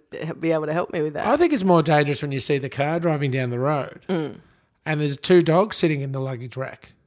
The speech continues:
Speaker 1: Just rolling about in the car.
Speaker 2: No, they're just looking out the
Speaker 1: Freestyling.
Speaker 2: back window.
Speaker 1: Yeah, but, like, they're not attached. They're not, like,
Speaker 2: They're not
Speaker 1: in a
Speaker 2: attached to
Speaker 1: yeah. <laughs> They're not in a little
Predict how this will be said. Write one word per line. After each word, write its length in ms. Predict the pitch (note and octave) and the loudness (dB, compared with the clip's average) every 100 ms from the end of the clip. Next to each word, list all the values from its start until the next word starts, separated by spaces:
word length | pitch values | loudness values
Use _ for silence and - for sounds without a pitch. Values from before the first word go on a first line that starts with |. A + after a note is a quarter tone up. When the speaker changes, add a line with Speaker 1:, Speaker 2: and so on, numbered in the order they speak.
| _ _ _ _ _ _ _ - | _ _ _ _ _ _ _ -8
Speaker 1:
Just 220 | F#3 A3 F#3 | 2 2 8
rolling 340 | F#3 F3 D#3+ | 8 8 6
about 200 | D3 D3+ | 2 0
in 60 | D3 | 0
the 60 | |
car. 400 | F3 D#3+ - - - _ _ _ - G3+ | 0 0 0 -8 -18 _ _ _ -6 -2
Speaker 2:
No, 140 | A3 | 4
they're 100 | F#3 | 4
just 140 | F#3+ | 6
looking 200 | E3+ D3 | 2 4
out 100 | - | 2
the 40 | E3 | 2
Speaker 1:
Freestyling. 40 | |
Speaker 2:
back 180 | F3 F3 | 0 0
window. 380 | G3 A#3+ D3 - - _ _ _ _ | -2 -2 -4 -10 -20 _ _ _ _
Speaker 1:
Yeah, 140 | G#3 G3 | 2 2
but, 120 | G#3+ | 4
like, 180 | E3 E3 | 0 2
they're 160 | E3+ | 2
not 220 | F3+ E3 | 4 4
attached. 440 | D3+ F3+ E3 - - | 2 0 -2 -2 0
They're 100 | F3+ | 4
not, 200 | F3+ E3 | 4 2
like, 160 | D#3 | 2
Speaker 2:
They're 80 | D3+ B3+ | 4 4
not 20 | |
Speaker 1:
in 60 | D#3+ | 2
a 40 | |
Speaker 2:
attached 200 | F#3 - | -2 -2
to 120 | D3 | -2
Speaker 1:
yeah. 280 | F3 - D3 - - D3+ | -2 -2 -6 -6 -6 -6
<laughs> 400 | F3+ D3+ F3+ - | -6 -8 -8 -2
They're 140 | F3+ | 2
not 180 | G3 F#3+ | 4 2
in 160 | E3 D3+ | 0 0
a 120 | C#3+ | -2
little 280 | C#3+ C#3 | -4 -6